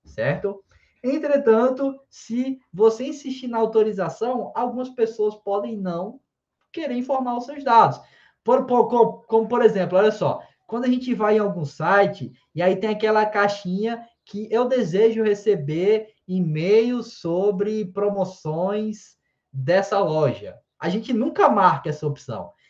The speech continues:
E isso é uma questão ética também, porque ele já tem o nosso e-mail, não é verdade? A loja, ou, ou o detentor dos nossos dados, ele já tem nosso e-mail.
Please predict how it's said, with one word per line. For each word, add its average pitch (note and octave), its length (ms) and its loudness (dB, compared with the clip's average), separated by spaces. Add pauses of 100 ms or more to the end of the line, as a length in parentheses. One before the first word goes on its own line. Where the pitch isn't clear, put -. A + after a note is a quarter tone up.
E A3 240 2
isso F4+ 180 2
é A#3+ 80 8
uma D#4 260 4
questão F#3 680 -4 (300)
ética F#3 500 2
também, D3 420 -2
porque A#3 440 -2
ele C#4+ 200 4
já C4 220 2
tem D#4+ 220 -4
o F4 60 -8
nosso B3 300 0
e-mail, F3 300 0
não C#3+ 80 0
é C3+ 40 0
verdade? C#3 560 2 (260)
A D#3+ 160 -2
loja, D3+ 540 6
ou, D#3 280 -2
ou F3 200 -2
o E3+ 40 -6
detentor F#3 560 -4
dos F#3 100 -8
nossos D3 340 -10
dados, F3+ 300 0 (320)
ele G#3+ 140 -2
já C#4 140 4
tem C#4 140 -6
nosso C4+ 260 0
e-mail. B3+ 440 0